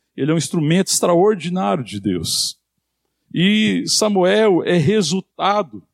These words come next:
ele nasce como o desejo e o anseio de Ana. Né, nós vimos o texto que Eucana, ele subia, né,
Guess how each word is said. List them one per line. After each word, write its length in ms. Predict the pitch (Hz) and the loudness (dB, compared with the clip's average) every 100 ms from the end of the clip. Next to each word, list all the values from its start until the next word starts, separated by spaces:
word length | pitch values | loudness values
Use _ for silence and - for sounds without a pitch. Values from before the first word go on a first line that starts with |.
| _ _ _ _ _ | _ _ _ _ _
ele 220 | 160 180 | -2 0
nasce 800 | 156 160 202 196 - - - - _ _ _ _ _ _ _ _ | 0 0 0 2 2 0 -2 -6 _ _ _ _ _ _ _ _
como 480 | 180 202 190 180 - | 0 2 4 2 0
o 100 | 175 | -4
desejo 1000 | 143 165 127 113 170 202 175 110 113 - _ _ - | 2 0 2 0 2 4 2 -2 -6 -6 _ _ -2
e 100 | 185 | 0
o 100 | 190 | 2
anseio 480 | - - 190 208 | -2 0 0 0
de 160 | 156 185 | 0 0
Ana. 420 | 196 202 156 92 - - - _ _ _ _ _ _ _ | 2 2 0 -4 -10 -16 -16 _ _ _ _ _ _ _
Né, 160 | - 160 | -2 0
nós 180 | 170 160 | 2 0
vimos 240 | 185 190 | 0 0
o 80 | 185 | 0
texto 420 | - 190 202 226 | 0 0 2 0
que 560 | - 190 196 190 180 135 _ _ _ | -2 -4 -2 -2 -4 -6 _ _ _
Eucana, 760 | - 160 151 170 190 214 214 170 _ _ _ _ _ | 0 0 2 0 0 0 -2 -4 _ _ _ _ _
ele 280 | 165 190 196 | 0 0 0
subia, 640 | - - 147 185 220 202 | -2 -4 -2 0 2 2
né, 260 | 139 160 | 0 0